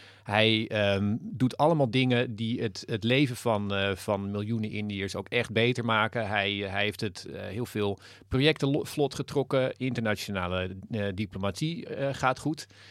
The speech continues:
Vind jij hem inderdaad zo'n, eh, zo'n goede leider ook, of niet?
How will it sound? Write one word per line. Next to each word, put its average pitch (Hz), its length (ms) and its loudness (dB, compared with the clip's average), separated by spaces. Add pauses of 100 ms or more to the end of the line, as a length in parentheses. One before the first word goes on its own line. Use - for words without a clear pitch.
Vind 151 240 0
jij 151 200 6
hem 151 160 0
inderdaad 147 420 0
zo'n, 104 380 0
eh, 101 120 -2
zo'n 113 180 -4
goede 110 240 0
leider 101 300 2
ook, 151 200 -2
of 151 100 -2
niet? 80 240 -6